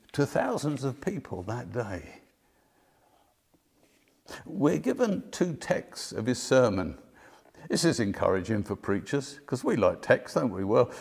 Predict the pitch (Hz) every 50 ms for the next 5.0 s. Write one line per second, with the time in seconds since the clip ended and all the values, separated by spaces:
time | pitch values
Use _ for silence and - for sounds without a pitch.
0 | - - - - 208 190 - - 127 120 - 110 104 101 - - 107 95 - 101
1 | 95 87 - - 117 117 - - - - - 135 - - - 82 80 87 92 -
2 | - - - - - - - - 160 147 127 120 110 117 107 110 107 104 107 107
3 | 104 107 98 110 104 104 104 - - 113 110 101 95 - - 127 110 - - 98
4 | - - 123 101 - - - 95 95 95 - - - 139 107 85 85 92 101